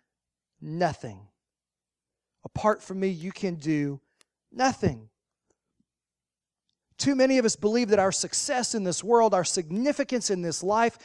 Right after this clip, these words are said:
is measured by what we accomplish, by what we do. Your significance is not found in the clothes that you wear, the house that you live in, the car that you drive, the job that you have,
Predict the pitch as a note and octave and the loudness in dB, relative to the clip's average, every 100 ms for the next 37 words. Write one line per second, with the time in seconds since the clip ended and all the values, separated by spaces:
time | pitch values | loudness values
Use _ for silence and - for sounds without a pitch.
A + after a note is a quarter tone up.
0 | - - F3 G3+ C#4+ A#3+ A3 G3+ F#3 B3+ | -10 -4 -2 2 2 4 4 4 6 4
1 | B3+ B3 A3+ - - A#3 A3 G3 B2 - | 4 -2 -2 -4 -2 0 0 -4 -4 -8
2 | - - G#3+ G3 G#3+ C4 A#3 B3 E3+ G3 | -12 4 8 8 8 6 6 0 2 4
3 | G3 C3+ A#2 _ _ _ _ _ _ _ | 4 2 -8 _ _ _ _ _ _ _
4 | _ _ _ _ _ _ _ _ _ - | _ _ _ _ _ _ _ _ _ -6
5 | E3 C#4+ D#4 - A#3 F3 F#3+ A#3 C#4+ D#4+ | 2 4 4 0 -4 -2 0 2 2 0
6 | - D#4 - - G#3 D#3 F#3+ A3+ C#4 C4+ | -2 -2 -2 -2 -2 -2 -2 0 0 -2
7 | - - G#3 E3+ D#3 F#3 - - - G#3+ | -10 -4 -2 0 -2 -6 -10 -20 -8 -4
8 | F#3+ E3 - A#3+ C#4 B3 A#3+ - G#3+ G3+ | -2 -2 -2 2 2 2 -4 -4 -2 2
9 | G3 F3+ D#3+ - B3+ - - A3 F#3 E3+ | 4 2 -2 -6 -6 -6 -8 -4 -2 0
10 | F3 E3+ - G3+ G#3 - G#3 E3 E3 D#3+ | 0 -2 -2 0 2 -2 -4 0 0 0
11 | C3+ C3+ E3 G#3+ A#3+ A#3 - B3+ F#3+ E3 | -4 -4 0 2 2 0 -6 -6 0 2
12 | E3 | 2